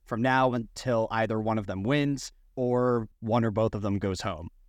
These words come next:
Last thing I wanna mention is even though this was not a strategic move by Eric, he has had so few strategic maneuvers on the season that I think this might be his best move so far.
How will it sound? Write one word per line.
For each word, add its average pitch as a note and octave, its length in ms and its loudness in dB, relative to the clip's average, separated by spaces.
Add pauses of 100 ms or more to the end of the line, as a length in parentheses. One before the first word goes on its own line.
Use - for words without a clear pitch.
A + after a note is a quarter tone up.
(120)
Last C3+ 200 0
thing D#3 140 2
I D3 40 2
wanna D3 220 2
mention C#3+ 360 0
is A#2+ 340 -6
even D3+ 280 0
though C#3 180 4
this B2+ 260 -6
was C3 160 -4
not A#2 260 0
a A2+ 160 -4
strategic A#2+ 640 -4
move C3 260 0
by B2+ 220 0
Eric, C3+ 440 -2 (280)
he D3 180 0
has D3 160 0
had B2 440 0
so D3 540 0
few A#2 680 -2 (260)
strategic C3 560 -2
maneuvers A#2+ 480 2
on A2+ 140 0
the G#2+ 60 -2
season C#3 560 -2 (260)
that A#2 400 2
I A#2+ 100 0
think B2 160 -2
this - 160 -2
might A#2 160 2
be A#2 100 -2
his G#2 140 -4
best A#2 260 0
move A2+ 220 0
so G#2+ 220 -2
far. F2+ 340 -6